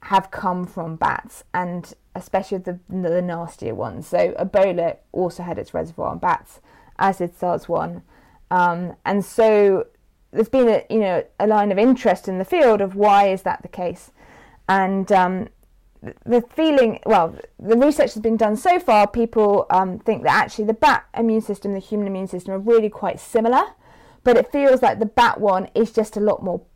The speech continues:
powerful, it's more potent. And so, um, it can actually fight off these diseases, and the bats don't really get sick. But when the same virus comes into humans, it actually makes us really sick. Um, and so actually it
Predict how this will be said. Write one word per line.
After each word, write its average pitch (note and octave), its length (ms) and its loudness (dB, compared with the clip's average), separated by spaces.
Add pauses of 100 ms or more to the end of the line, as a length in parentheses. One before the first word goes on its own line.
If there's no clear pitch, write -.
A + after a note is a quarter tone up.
(540)
powerful, A3 560 0
it's - 140 -12
more F#3+ 100 -4
potent. - 680 -8 (400)
And G#3+ 180 0
so, G3+ 600 4
um, G3 460 0 (160)
it A#3 180 2
can B3 140 0
actually F#3 680 -4 (200)
fight G#3+ 280 0
off B3+ 220 2
these F#3+ 180 -4
diseases, E3+ 640 -6
and F#3+ 140 -8
the F3+ 60 -8 (160)
bats - 260 -4
don't F#3 240 -10
really G#3 320 0
get F#3 220 -10
sick. - 520 -10 (220)
But F#3+ 120 -4
when G#3 140 0
the G3+ 80 -2
same G#3+ 300 -4
virus F#3 300 -2
comes F#3+ 240 -10
into F3+ 120 -10
humans, F#3 460 -6
it E3+ 60 -14
actually - 320 -8
makes - 240 -14
us - 240 -8 (120)
really F3+ 300 -6
sick. - 460 -12 (460)
Um, F3 420 -8 (240)
and G3 120 -6
so F#3 140 -2
actually F3 300 -4
it - 140 -8